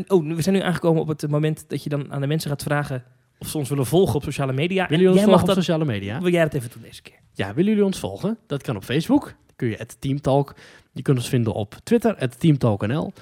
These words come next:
Speaker 2: Natuurlijk ook op Soundcloud en YouTube en ook op Spotify sinds een paar weken. Dat is hartstikke makkelijk. Dan zet je gewoon, huppakee, Spotify playlist aan en had je idee. Daar staan we allemaal in. Alle afleveringen staan er al in, geloof ik, Thomas, of niet?
Speaker 1: In Spotify? Jazeker,
Speaker 2: Ja,
Speaker 1: je kan
Speaker 2: alle
Speaker 1: helemaal
Speaker 2: af-
Speaker 1: het archief terug. Ja.
Speaker 2: Ja,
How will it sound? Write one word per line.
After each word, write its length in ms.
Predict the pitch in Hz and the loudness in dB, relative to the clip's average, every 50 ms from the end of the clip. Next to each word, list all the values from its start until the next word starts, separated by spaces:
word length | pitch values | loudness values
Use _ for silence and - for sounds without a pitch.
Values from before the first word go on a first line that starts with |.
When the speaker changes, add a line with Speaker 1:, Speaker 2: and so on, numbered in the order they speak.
| - - - - _ _ _ - | -20 -20 -20 -20 _ _ _ -12
Speaker 2:
Natuurlijk 320 | - 123 - 135 123 110 107 | -6 -2 2 2 2 2 0
ook 60 | 117 | -4
op 80 | 107 - | -8 -4
Soundcloud 540 | - 165 165 175 165 - 170 160 160 135 | -2 0 0 0 2 2 4 4 4 2
en 80 | 110 104 | 0 0
YouTube 400 | 110 151 165 156 - 170 160 - - | 2 4 4 4 4 4 2 2 -2
en 100 | 135 127 | -6 -6
ook 120 | 135 - | -6 -6
op 80 | - - | -10 -14
Spotify 560 | - - _ - 233 220 - 190 - 214 190 | -16 -8 _ -4 -2 -2 -2 -2 0 0 2
sinds 140 | 185 180 165 | 2 2 2
een 120 | 180 165 151 | 2 0 0
paar 160 | - 160 151 | -2 -2 0
weken. 180 | 147 156 170 | 0 -2 -2
Dat 100 | 165 165 | -4 -6
is 60 | 135 120 | -6 -6
hartstikke 320 | 139 135 - - 110 113 | -6 -6 -8 -8 -8 -8
makkelijk. 260 | 135 - 160 170 160 | -8 -8 -10 -10 -8
Dan 100 | - 123 | -6 -6
zet 160 | 120 131 123 - | -4 -6 -6 -6
je 60 | 123 | -8
gewoon, 200 | 113 123 120 117 | -8 -6 -4 -4
huppakee, 320 | 123 151 - - 110 104 | -4 -6 -6 -8 -8 -10
Spotify 400 | 101 - - 151 - - - 110 | -8 -8 -8 -8 -8 -6 -6 -6
playlist 360 | 110 - 127 113 107 104 - - | -4 -4 -4 -4 -4 -4 -6 -8
aan 160 | 98 104 107 | -10 -8 -8
en 60 | 110 | -6
had 140 | 123 131 - | -6 -6 -8
je 60 | - - | -8 -6
idee. 220 | 117 107 95 92 - - - - - _ - | -6 -6 -6 -8 -12 -18 -20 -20 -20 _ -4
Daar 100 | 196 - | 0 2
staan 180 | - 170 135 127 | 4 4 4 4
we 60 | - | 4
allemaal 220 | 170 170 143 143 175 | 4 4 6 6 4
in. 160 | 226 233 - | 4 2 2
Alle 300 | - 214 233 220 190 - - | 4 4 6 6 6 4 2
afleveringen 440 | - 202 190 - 175 165 151 151 143 | 2 2 4 6 6 6 6 6 4
staan 180 | - 143 120 113 | 2 2 0 2
er 60 | 107 | 0
al 80 | 104 131 | 0 0
in, 120 | 175 196 | 0 0
geloof 200 | 185 196 196 185 175 - | 2 4 2 2 2 0
ik, 80 | 180 | -2
Thomas, 340 | - 196 202 208 220 220 - | 2 2 4 4 2 0 -2
of 80 | - 170 | -2 -2
niet? 260 | 160 127 107 - - _ _ _ _ _ _ _ _ _ _ _ _ | 0 0 0 -2 -8 _ _ _ _ _ _ _ _ _ _ _ _
Speaker 1:
In 80 | - 165 | -10 -10
Spotify? 360 | - 254 262 233 185 226 247 262 | -8 -8 -6 -4 -2 -2 0 2
Jazeker, 340 | 214 247 226 151 120 101 104 | 2 2 4 4 4 2 2
Speaker 2:
Ja, 60 | 123 | 0
Speaker 1:
je 60 | 139 | -2
kan 120 | - 190 | 0 2
Speaker 2:
alle 80 | 185 196 | 4 6
Speaker 1:
helemaal 160 | 196 190 180 175 | 6 6 4 2
Speaker 2:
af- 80 | 180 175 | 0 -2
Speaker 1:
het 80 | - 160 | -4 -2
archief 180 | - - 175 | -2 -2 -2
terug. 260 | - 175 180 175 - | -2 0 -2 -2 -2
Ja. 100 | - 165 | -2 0
Speaker 2:
Ja, 200 | 123 135 165 - | 2 2 2 2